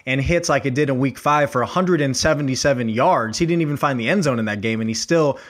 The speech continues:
almost hit thirty points on DraftKings. He's gonna be low owned, and that, that price, especially on DraftKings, that does make you very intrigued. It makes me very intrigued, and I'm saying the same thing about T Y that I'm saying about Jack Doyle.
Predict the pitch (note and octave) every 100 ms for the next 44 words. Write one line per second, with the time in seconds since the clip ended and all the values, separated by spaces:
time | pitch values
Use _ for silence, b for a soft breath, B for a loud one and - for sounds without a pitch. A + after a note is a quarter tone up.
0 | B C3+ C#3 C3+ C3+ - - D#3+ D#3 C3+
1 | D3+ D#3+ D#3+ B2 A2+ B2+ E3 F3 C#3 B2+
2 | A#2+ A#2 B B B B F#3+ E3 C4+ F#3+
3 | D#3 D#3 C#3 E3+ D#3+ C3 B2 C#3 F3 G#3+
4 | - B B - F3 B3 B3+ - G#3 G#3
5 | D#3 B2+ - D3 C3+ - A3 G#3+ E3+ C#3
6 | D3 D3 B2+ A#2 D3 D#3 C3+ D3+ D3+ C#3
7 | - B B B2+ D3+ D#3 C#3 C3 C3+ C3+
8 | C3 C3+ A#2 F3 A3+ D#3 C3+ C#3+ C3+ B2
9 | C3 F3 D3+ A3+ C4 D3+ C#3 B2+ D3 C3+
10 | B B B2+ G3 B3+ A#3 F#3+ F3 F#3+ F3+
11 | F3 F#3 E3+ D3 C#3+ - G3+ D#3 C#3 C#3
12 | C3+ D#3 C#3 B2+ A#2+ A#2+ G#2 D3 C3+